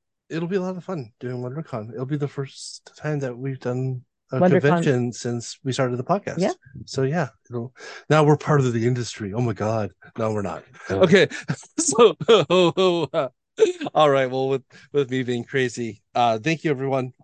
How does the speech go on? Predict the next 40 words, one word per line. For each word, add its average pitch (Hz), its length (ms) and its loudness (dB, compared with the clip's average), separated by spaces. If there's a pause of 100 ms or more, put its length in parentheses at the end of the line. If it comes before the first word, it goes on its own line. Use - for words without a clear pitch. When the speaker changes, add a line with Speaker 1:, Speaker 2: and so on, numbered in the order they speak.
(140)
Speaker 2:
Yeah, 175 140 -2
Speaker 1:
once 143 100 -4
Speaker 2:
thanks 120 40 -14
Speaker 1:
again. 110 340 -4
Speaker 2:
so 196 100 -6
much. - 480 -8 (240)
Speaker 1:
You 143 120 -6
guys 143 380 0
are 131 260 -2
awesome. 127 520 -4
Speaker 3:
Thank 113 320 -2
Speaker 1:
Uh, 98 40 4
Speaker 3:
you. 107 280 4 (400)
Speaker 1:
y-, 123 200 -12
yeah, 131 240 -4
if 127 280 -8
you're 131 180 0
all 135 140 0
listening 131 300 -4
to 131 160 -4
us - 440 -8 (140)
up 123 200 -6
to 131 100 -10
this 123 180 -6
point, 120 380 -8 (320)
um, 104 500 -8 (340)
you're 123 140 -4
my 117 140 -4
favorite 117 300 -10
people 104 440 -10 (180)
in 117 140 -10
the 110 60 -6
world, 107 340 -8 (520)
and 117 140 -6
I 110 120 -4
will 117 140 -4
buy 110 160 -4
you 110 200 -4
a 101 60 -4
beer. 101 340 -6